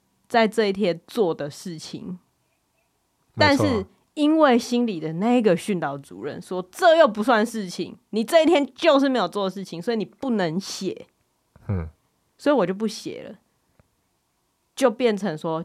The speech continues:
Speaker 1: 久了之后我忘记我那一天的观点，
Speaker 2: 嗯。
Speaker 1: 那一天就真的没有做事情了。你懂吗？
Speaker 2: 就是你没有留下你存在的证明。
Speaker 1: 对，对，对。
Speaker 2: 因为每一天都是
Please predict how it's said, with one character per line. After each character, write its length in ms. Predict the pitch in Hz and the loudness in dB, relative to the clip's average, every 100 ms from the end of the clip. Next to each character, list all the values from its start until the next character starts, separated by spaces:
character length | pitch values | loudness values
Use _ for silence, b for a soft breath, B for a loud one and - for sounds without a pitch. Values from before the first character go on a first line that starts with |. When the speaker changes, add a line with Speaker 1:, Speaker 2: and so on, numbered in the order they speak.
| - | -4
Speaker 1:
久 220 | 190 160 | -2 -2
了 100 | 151 | -4
之 160 | 147 185 | -6 -6
后 160 | 202 | -4
我 160 | 165 135 | -2 0
忘 260 | 214 185 | 2 2
记 180 | 185 208 | -2 -4
我 100 | 156 | -6
那 200 | 151 175 | -6 -6
一 40 | 175 | -6
天 180 | 185 | -4
的 80 | 160 | -6
观 320 | 147 151 151 151 | -6 -8 -10 -10
点， 260 | - 208 - _ _ _ _ _ _ _ _ | -12 -14 -20 _ _ _ _ _ _ _ _
Speaker 2:
嗯。 100 | 95 | -2
Speaker 1:
那 140 | 233 233 | 2 4
一 60 | |
天 200 | 220 214 | 4 0
就 80 | 196 | 0
真 360 | 175 - 208 175 | -6 -4 -2 0
的 80 | 160 | -2
没 100 | 147 | -8
有 80 | |
做 200 | 147 160 | -12 -14
事 140 | 156 151 | -14 -16
情 180 | - - | -16 -20
了。 120 | - - _ _ _ _ _ _ b b b b b - | -20 -20 _ _ _ _ _ _ b b b b b -4
你 60 | |
懂 120 | 185 190 | 4 6
吗？ 40 | |
Speaker 2:
就 40 | 180 | 6
是 80 | |
你 20 | 104 | 4
没 80 | 90 | 2
有 120 | 107 | 2
留 240 | 90 87 87 | 0 -2 -2
下 220 | - 104 | 0 0
你 280 | 87 85 104 _ | -2 -8 -16 _
存 280 | - 98 90 | -4 -4 0
在 200 | 117 98 | 2 2
的 80 | 82 | 0
证 220 | - 92 | -4 -6
明。 100 | 85 - | -6 -4
Speaker 1:
对， 160 | - 294 | 2 4
对， 160 | 247 240 | 4 4
对。 120 | 220 | 6
Speaker 2:
因 60 | |
为 80 | 160 | 6
每 220 | 143 92 | 6 4
一 40 | 98 | 2
天 280 | - 123 135 b b b _ | 2 2 0 b b b _
都 140 | 135 | 2
是 360 | 143 156 135 113 | 4 4 2 0